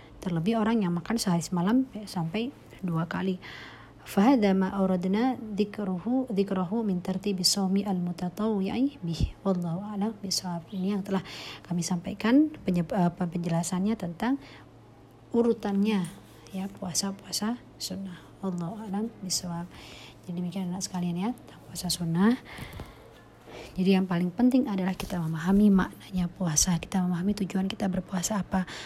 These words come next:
supaya apa, supaya kita nggak menjadi orang yang puasa tapi nggak mendapatkan apa-apa kelak kecuali hanya lapar dan haus saja. Jadi yuk, eh, kita isi puasa kita dengan hal-hal yang mai-, baik, yang manfaat, yang bisa melatih nafsu kita nanti saat kita sudah tidak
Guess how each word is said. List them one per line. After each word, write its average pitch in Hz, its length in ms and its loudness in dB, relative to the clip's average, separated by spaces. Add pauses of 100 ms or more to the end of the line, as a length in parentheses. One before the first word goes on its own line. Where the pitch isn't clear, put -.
(120)
supaya 190 400 2
apa, 233 240 4
supaya 208 360 2
kita 233 280 0
nggak 196 160 0
menjadi 175 400 0
orang 190 160 0
yang 185 200 -2
puasa 180 360 -4
tapi 220 240 -4
nggak 185 160 0
mendapatkan 180 480 -4
apa-apa 202 320 -4
kelak 220 320 -2 (320)
kecuali 190 400 -2
hanya 185 240 0
lapar 180 320 -2
dan 175 200 -2
haus 180 240 -4
saja. 185 200 -4 (560)
Jadi 196 280 2
yuk, - 80 -8 (440)
eh, 180 400 0
kita 190 240 -6
isi 196 200 -2
puasa 190 360 -2
kita 196 200 -2
dengan 175 240 -2
hal-hal 175 360 0
yang 175 40 0
mai-, 175 240 0
baik, 190 520 4
yang 175 120 0
manfaat, 185 560 -2 (840)
yang 185 320 2
bisa 196 240 2
melatih 196 400 2
nafsu 190 240 2
kita 190 240 -4
nanti 185 360 -4
saat - 200 -2
kita 190 160 -2
sudah 175 240 0
tidak 185 240 -4